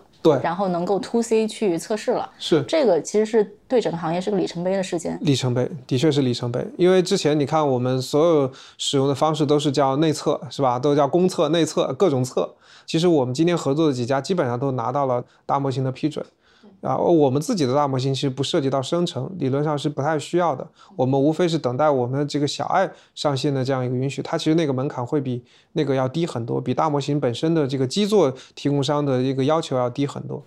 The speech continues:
Speaker 2: 对，因为这个技术往前发展，你只有说真实的人类大量参与之后，它才有可能往前滚。
Speaker 1: 是的，是的。今天我实际使用小爱来看的话，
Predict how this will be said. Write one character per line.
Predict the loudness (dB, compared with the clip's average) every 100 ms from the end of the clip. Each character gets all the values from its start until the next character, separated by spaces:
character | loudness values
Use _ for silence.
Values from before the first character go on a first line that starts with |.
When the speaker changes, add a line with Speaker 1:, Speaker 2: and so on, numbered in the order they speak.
| -12
Speaker 2:
对， | -6 -6 0
因 | 2
为 | 4
这 | 2
个 | 0
技 | 0
术 | 0
往 | -2 0
前 | -2
发 | 0 -2
展， | -2
你 | -4
只 | -4 -2
有 | -2
说 | -2 -2
真 | 0 0 0
实 | 0
的 | -2
人 | -2 -2
类 | -4 -4
大 | -4 -4
量 | -4
参 | -6 -4 -2
与 | -2
之 | -6
后， | -6 -6 -10 -18 -10
它 | -6
才 | -4 -4
有 | 0 0
可 |
能 | 2
往 | 0
前 | -2 -6
滚。 | -6 -8
Speaker 1:
是 |
的， | -10
是 |
的。 | -12 _ _ -2
今 | 2
天 | 4 4
我 | 4 2
实 | -2 -4
际 | 0 0
使 | 0
用 | -2 0
小 | 0
爱 | 2
来 | 2 0
看 | -2 -4
的 | -2
话， | -4